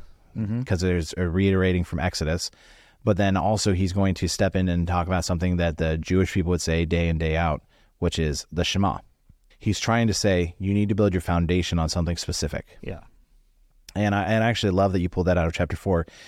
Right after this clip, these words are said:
Speaker 2: because, you know, I think that's probably the right way to, for us to look at it, is Moses is perhaps learning to trust.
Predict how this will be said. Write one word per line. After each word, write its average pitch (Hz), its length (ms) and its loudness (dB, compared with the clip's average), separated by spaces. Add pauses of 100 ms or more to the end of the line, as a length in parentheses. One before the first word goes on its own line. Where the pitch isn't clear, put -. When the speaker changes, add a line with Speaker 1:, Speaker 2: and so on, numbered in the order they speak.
(200)
Speaker 2:
because, 90 420 0
you 95 100 0
know, 85 180 0 (500)
I 107 80 0
think 123 180 2
that's 113 140 2
probably 110 280 2
the 95 100 2
right 92 160 2
way 95 120 2
to, - 80 -8
for 95 120 0
us 85 100 0
to 85 80 -2
look 87 200 0
at 78 100 2
it, 80 80 2
is 80 160 -2
Moses 92 340 0
is 87 120 -2
perhaps 85 520 -2 (600)
learning 95 400 4
to 82 100 -2
trust. - 460 -4